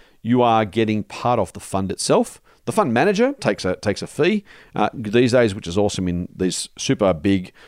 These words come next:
passive funds. The fee's tiny, tiny, but they, so they get their, they get their money from the fund itself. But you invest in the fund, which basically just entitles you to a proportional share, as Ram said, of the assets of that fund, which is in this case the shares that make up the E T F.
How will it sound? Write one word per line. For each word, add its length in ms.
passive 400
funds. 360
The 80
fee's 200
tiny, 460
tiny, 380
but 240
they, 180
so 160
they 100
get 120
their, 220
they 180
get 100
their 80
money 200
from 180
the 80
fund 240
itself. 360
But 140
you 80
invest 300
in 240
the 80
fund, 420
which 140
basically 240
just 80
entitles 420
you 140
to 180
a 60
proportional 480
share, 180
as 140
Ram 200
said, 300
of 120
the 220
assets 360
of 100
that 180
fund, 300
which 200
is 120
in 40
this 140
case 340
the 80
shares 320
that 100
make 160
up 140
the 120
E 60
T 180
F. 220